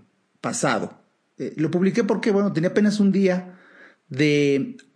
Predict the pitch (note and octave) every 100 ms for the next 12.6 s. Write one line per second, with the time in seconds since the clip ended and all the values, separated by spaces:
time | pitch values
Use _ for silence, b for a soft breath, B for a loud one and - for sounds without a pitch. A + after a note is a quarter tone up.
0 | _ _ C#3+ D#3 D3+ E3 D#3 - D#3+ E3
1 | D3 D3 C#3+ - - C#3 C#3 D3+ D3+ D3+
2 | D3+ D3 D3+ D#3+ D#3+ G3+ G#3 G#3+ B B
3 | B B G#3+ A3+ C4+ B3+ B3 B3 C4+ C4+
4 | C4 B3+ A3+ G3+ - - - - F#3 F3
5 | G3 G3+ G#3 A3+ G3+ G3+ G3 G3+ E3+ C3+
6 | D3+ D#3 F#3+ F3 C#3 C3 C3 D#3+ D#3+ B2
7 | A#2 C3 B2+ G#3 G#3 A3+ A3 - B B
8 | B - - C#3 C#3 D3+ D#3 C#3+ D3+ C#3
9 | B2+ B2+ D3+ C#3+ C#3+ B2+ A#2+ C3+ C3+ B2+
10 | A2+ B2 C#3+ E3+ C#3 - C3 B2+ C3+ C#3
11 | C#3 C3+ A#2+ B2+ C#3 C#3 C3+ B B B2+
12 | C3+ C3 C3 D3+ F3+ F3